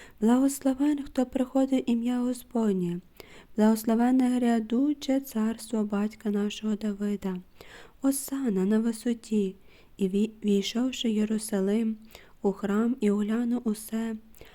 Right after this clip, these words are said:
А що було вже пізно, то вийшов з дванадцятьма у Витанію.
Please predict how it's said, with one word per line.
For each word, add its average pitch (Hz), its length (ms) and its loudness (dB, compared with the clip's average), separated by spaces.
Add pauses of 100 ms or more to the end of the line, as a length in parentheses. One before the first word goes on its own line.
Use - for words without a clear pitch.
(120)
А 208 100 -2
що 285 220 2
було 277 240 6
вже 233 180 2
пізно, 233 760 2 (360)
то 190 180 2
вийшов 240 420 0
з 220 80 -6
дванадцятьма 214 840 2
у 214 80 -2
Витанію. 185 800 -6